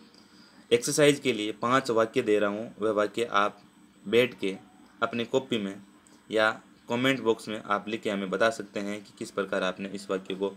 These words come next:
बनाया। दोस्तों, अब हम नेगेटिव इंट्रोगेटिव और इंट्रोगेटिव नेगेटिव सेंटेंसेस की हम अगले वीडियो में बात करेंगे, क्योंकि ये वीडियो लंबा हो जाएगा, इसलिए पार्ट टू का आप वेट करना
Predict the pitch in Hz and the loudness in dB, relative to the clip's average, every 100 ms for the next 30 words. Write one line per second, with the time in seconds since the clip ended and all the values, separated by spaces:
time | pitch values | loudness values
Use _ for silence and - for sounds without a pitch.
0 | - - 95 98 92 82 - _ _ _ | -12 -10 -2 -2 -2 -6 -12 _ _ _
1 | _ _ _ _ - - - - - 127 | _ _ _ _ -20 -20 -20 -20 -2 0
2 | 143 - 165 135 147 147 131 117 131 139 | 2 2 2 4 2 2 2 4 4 6
3 | 131 117 117 131 127 120 127 131 - _ | 4 2 2 2 2 2 0 0 -8 _
4 | 104 101 98 95 - - 110 110 131 127 | -2 0 0 -2 -12 -10 -6 0 0 2
5 | 131 110 104 113 123 117 104 117 113 110 | 0 0 -2 -2 -2 -2 -2 -2 -2 -8
6 | 107 113 113 - - - - 110 107 110 | -8 -6 -6 -8 -20 -16 -10 -4 -2 0
7 | 123 127 - - - - - - _ - | 0 0 -6 -20 -20 -20 -20 -20 _ -6
8 | 107 110 120 117 101 110 113 113 113 113 | -4 0 0 2 2 2 -2 -4 -6 -6
9 | 113 113 107 101 98 107 110 101 107 113 | -6 -2 -2 -2 -4 -4 -2 -2 0 0
10 | 98 98 98 104 - _ - - - - | 2 0 -2 -6 -14 _ -20 -20 -20 -10
11 | 113 117 123 - 113 117 117 131 127 - | -8 -4 -4 4 6 6 4 -4 -4 -10
12 | - - - - 113 110 104 117 117 - | -20 -20 -20 -4 2 2 2 -2 -2 -4
13 | 117 123 | -4 -6